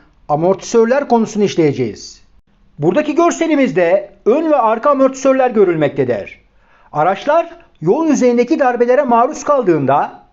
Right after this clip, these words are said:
süspansiyon yayları uzayarak ya da kısalarak bu darbeleri karşılarlar. Yaylar darbeleri karşılamaları esnasında bir süre salınım hareketi yaparlar.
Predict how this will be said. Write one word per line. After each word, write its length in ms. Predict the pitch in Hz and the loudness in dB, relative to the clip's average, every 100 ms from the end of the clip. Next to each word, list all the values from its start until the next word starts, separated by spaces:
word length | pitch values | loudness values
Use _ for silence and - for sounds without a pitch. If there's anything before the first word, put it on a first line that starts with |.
| _ _ _ | _ _ _
süspansiyon 720 | - 156 - 226 226 240 311 | -12 -8 -2 -2 -2 0 0
yayları 640 | 339 302 269 240 226 226 | 2 2 4 4 4 2
uzayarak 540 | 226 160 233 294 311 302 | -2 0 2 2 0 0
ya 100 | 240 | 0
da 100 | 226 | 0
kısalarak 600 | - 220 190 170 170 190 | 0 2 2 2 -2 -4
bu 120 | 311 | -2
darbeleri 460 | 294 240 214 208 208 | 0 2 2 2 2
karşılarlar. 720 | 175 151 160 139 123 107 87 _ _ _ _ _ _ _ 147 | 0 -2 0 0 0 -4 -6 _ _ _ _ _ _ _ -2
Yaylar 440 | 160 175 262 330 - - _ 143 | 0 2 0 -2 -4 -20 _ -2
darbeleri 500 | 160 185 208 220 320 | 0 0 2 0 0
karşılamaları 600 | 254 254 262 254 254 320 | -2 -2 0 2 4 2
esnasında 800 | 330 - 269 254 233 214 208 196 170 | 0 0 0 2 2 2 0 -2 -4
bir 100 | 311 | -4
süre 440 | 240 233 220 294 | -2 0 2 2
salınım 300 | 302 240 254 | 2 0 2
hareketi 360 | 247 233 208 208 | 2 2 -2 0
yaparlar. 600 | 175 147 127 110 90 - | 0 0 -2 -4 -6 -16